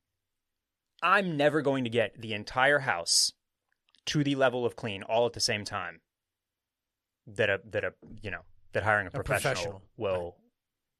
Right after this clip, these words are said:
Speaker 2: Right.
Speaker 1: will get for you.
Speaker 2: So
Speaker 1: You know what I mean?
Speaker 2: Yeah, totally. We're, we're in a little over a thousand square feet, so I'm constantly, Ashley and I, cleaning every day. There's something getting clean because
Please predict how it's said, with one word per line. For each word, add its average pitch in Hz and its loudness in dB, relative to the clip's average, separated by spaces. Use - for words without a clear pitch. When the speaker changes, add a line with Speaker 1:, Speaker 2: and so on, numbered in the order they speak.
Speaker 2:
Right. 110 -8
Speaker 1:
will 98 -2
get - -2
for - -16
you. 71 -16
Speaker 2:
So 175 6
Speaker 1:
You 127 -2
know 127 4
what 127 6
I 123 4
mean? 123 0
Speaker 2:
Yeah, 180 4
totally. 151 0
We're, 180 4
we're 196 6
in 185 6
a 143 -2
little 185 8
over 160 8
a 147 4
thousand 139 -2
square 131 -8
feet, 127 -8
so 131 -4
I'm 156 -2
constantly, 131 -4
Ashley 143 -4
and 120 -6
I, 110 -8
cleaning 104 -10
every 160 2
day. 139 -2
There's 123 -6
something 139 -6
getting 120 -6
clean 143 -8
because 151 6